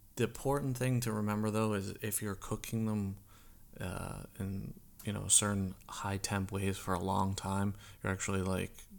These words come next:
dissolving the nutrients and the antioxidants. So if you cook it for too long or you, you know, burn the shit out of 'em,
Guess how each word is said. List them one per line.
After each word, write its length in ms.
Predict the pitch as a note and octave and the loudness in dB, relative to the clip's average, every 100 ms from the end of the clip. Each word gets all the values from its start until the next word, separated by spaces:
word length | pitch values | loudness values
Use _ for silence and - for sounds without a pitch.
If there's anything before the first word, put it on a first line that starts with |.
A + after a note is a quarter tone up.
| - - - - - | -20 -20 -20 -14 -4
dissolving 580 | F#2+ F#2+ F#2+ G2 G2+ F#2+ | 0 2 0 2 2 2
the 80 | |
nutrients 640 | F#2 F#2+ F#2+ G#2 G2+ G2+ - | 2 2 0 0 0 2 0
and 100 | F#2+ | 0
the 40 | |
antioxidants. 1000 | F#2 F#2+ F#2+ F#2+ F#2+ F#2+ - G#2+ G#2+ - - - - - - | 0 0 0 0 0 0 0 2 2 0 -2 -20 -20 -20 -10
So 340 | - F#2+ F#2+ | -2 0 0
if 140 | F#2 G#2 | 0 -4
you 80 | |
cook 260 | G2 G2 F#2+ | -2 -2 -2
it 180 | G2+ - | -4 -4
for 120 | G2 | -4
too 200 | G2 G2+ | -2 0
long 320 | G2 F#2+ F#2+ | 2 2 2
or 60 | F#2+ | 0
you, 340 | F#2+ G2 G#2+ A2 | 0 -2 -4 -4
you 140 | G2 | -4
know, 240 | F#2+ F#2+ G2+ - - - - - - - - - | -4 -4 -8 -14 -18 -18 -18 -18 -12 -14 -10 2
burn 300 | G2+ G#2 G2 | 4 6 6
the 60 | |
shit 260 | F2 - G2+ | 4 4 4
out 180 | F#2+ F#2+ | 4 2
of 100 | F#2+ | 2
'em, 200 | F#2+ | 2